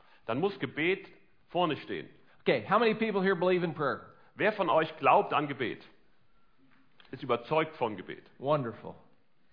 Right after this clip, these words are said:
Speaker 2: The question is, how much do we really pray?
Speaker 1: Die Frage ist allerdings, wie viel beten wir
Speaker 2: See,
Speaker 1: tatsächlich?
Speaker 2: to what degree is that a priority?
Speaker 1: Und in welcher, in wel-, welchen Rang hat Gebet?
Speaker 2: So it's almost like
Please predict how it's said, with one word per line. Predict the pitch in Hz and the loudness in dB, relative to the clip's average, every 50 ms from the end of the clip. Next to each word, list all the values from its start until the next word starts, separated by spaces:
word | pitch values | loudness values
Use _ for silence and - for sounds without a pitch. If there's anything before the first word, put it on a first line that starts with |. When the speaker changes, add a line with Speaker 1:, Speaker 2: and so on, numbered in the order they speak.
| - - - - - - - - - - - - - - - - - _ - | -20 -20 -20 -20 -20 -20 -20 -20 -20 -20 -20 -20 -20 -20 -20 -20 -20 _ -8
Speaker 2:
The | - 131 | -8 -8
question | - - 175 208 233 247 240 - 190 139 | -2 4 8 8 8 8 6 0 -4 -2
is, | 123 120 117 123 139 - - - - - - - - - | -2 -2 -2 -2 -4 -6 -10 -20 -20 -20 -20 -20 -14 0
how | - 180 180 | 4 6 6
much | 185 190 180 180 - | 8 6 4 2 0
do | 185 165 | 0 0
we | 156 147 | 0 0
really | 156 165 151 135 131 | 0 0 0 0 -2
pray? | 123 - 180 180 156 113 87 - - - - - - - - - - | -4 -2 0 2 2 2 0 -4 -12 -20 -20 -20 -20 -20 -20 -16 -12
Speaker 1:
Die | 110 | -10
Frage | 104 - 135 151 196 202 170 156 | 2 8 12 12 12 12 10 8
ist | 135 151 147 | 2 2 4
allerdings, | 139 139 135 139 147 143 123 123 | 6 6 6 4 2 -4 -4 -6
wie | 156 175 | -6 -6
viel | 156 - 160 131 | -4 -4 -6 -4
beten | 143 147 147 147 139 131 | -2 -2 -4 -4 -4 -2
wir | 123 | 0
Speaker 2:
See, | 170 | 4
Speaker 1:
tatsächlich? | 156 123 117 113 - 131 135 - | 6 6 6 6 4 0 2 6
Speaker 2:
to | 208 180 | 6 10
what | 170 - 240 - 208 | 12 12 12 12 12
degree | 196 185 160 185 214 220 208 185 | 6 4 4 6 6 6 6 4
is | 139 175 165 147 131 | 2 0 0 4 6
that | 180 185 175 - | 8 8 8 6
a | - 151 | 4 0
priority? | - - 185 175 165 165 180 196 185 147 110 85 - - - - _ _ - - - - - _ _ | -2 2 4 6 8 8 8 8 8 6 2 -2 -8 -16 -20 -20 _ _ -20 -20 -20 -20 -20 _ _
Speaker 1:
Und | - 123 131 135 | -2 -2 -2 -2
in | - 135 127 | -2 0 4
welcher, | 131 151 185 180 160 139 110 - - - | 6 6 6 6 2 -2 -2 -4 -10 -8
in | - 135 135 120 123 | -6 -6 -6 -4 -2
wel-, | 143 - - 120 | -4 -4 -2 0
welchen | 151 180 - - 139 | -2 -2 -2 -2 0
Rang | 123 139 160 196 208 180 | 2 4 4 4 4 4
hat | 147 123 - - | 4 4 4 2
Gebet? | 120 107 - 113 104 104 104 - - - - - | -6 -4 -2 -2 -2 -2 -4 -8 -12 -20 -10 -2
Speaker 2:
So | - 214 208 | 2 2 4
it's | 185 - | 8 8
almost | 214 214 226 220 - - | 8 8 8 6 6 6
like | 208 185 180 | 6 6 6